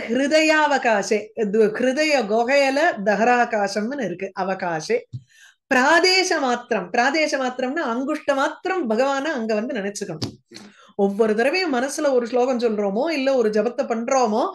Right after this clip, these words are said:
அதுக்கு முன்னாடி அதுக்கு அதிதேவதையா இருக்கக்கூடிய இந்த தியான ஸ்லோகம்னு எதுக்கு சொல்றோம் நம்ம? அந்த ஜபத்திற்கு, அந்த தியான ஸ்லோகத்துல இருக்கக்கூடிய அந்த பகவானுடைய வடிவத்தை கொண்டு வந்து இத்தினூண்டுக்கு ஒரு அங்குஷ்ட மாத்திரமாக நம்மளுடைய தஹராகாசத்துல உட்காத்தி வச்சுக்கணும்.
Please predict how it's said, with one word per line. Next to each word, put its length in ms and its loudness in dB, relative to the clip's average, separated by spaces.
அதுக்கு 440 0
முன்னாடி 300 2
அதுக்கு 380 2
அதிதேவதையா 760 0
இருக்கக்கூடிய 680 -4
இந்த 180 0
தியான 360 0
ஸ்லோகம்னு 300 0
எதுக்கு 320 -2
சொல்றோம் 300 0
நம்ம? 280 -2
அந்த 200 2
ஜபத்திற்கு, 640 0
அந்த 260 4
தியான 420 2
ஸ்லோகத்துல 520 0
இருக்கக்கூடிய 600 -2
அந்த 240 0
பகவானுடைய 640 0
வடிவத்தை 720 0
கொண்டு 340 2
வந்து 600 0
இத்தினூண்டுக்கு 720 2
ஒரு 160 4
அங்குஷ்ட 500 0
மாத்திரமாக 720 0
நம்மளுடைய 500 -2
தஹராகாசத்துல 880 0
உட்காத்தி 360 -2
வச்சுக்கணும். 480 -2